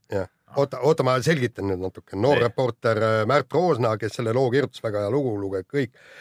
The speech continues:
Speaker 1: äh, helistas hommikul ja ütles, et ta oligi leidnud reklaami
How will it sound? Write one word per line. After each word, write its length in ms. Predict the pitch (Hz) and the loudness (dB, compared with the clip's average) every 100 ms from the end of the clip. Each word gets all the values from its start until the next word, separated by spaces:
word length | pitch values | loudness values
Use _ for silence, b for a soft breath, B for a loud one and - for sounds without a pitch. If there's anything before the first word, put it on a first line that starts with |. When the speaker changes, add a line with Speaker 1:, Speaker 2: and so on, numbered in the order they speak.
| B B | B B
Speaker 1:
äh, 400 | 117 117 113 113 | 2 4 4 4
helistas 420 | 151 165 135 117 | 2 2 0 0
hommikul 400 | 131 131 - 117 | 0 2 0 0
ja 80 | 127 | 0
ütles, 220 | 151 104 110 | 0 -6 -6
et 80 | - | 0
ta 80 | |
oligi 440 | 135 214 180 104 107 | 2 4 2 0 2
leidnud 480 | 180 143 101 98 - - _ - | 2 2 -2 -6 -6 -20 _ -4
reklaami 720 | 113 110 160 180 180 131 | -2 -2 0 4 4 2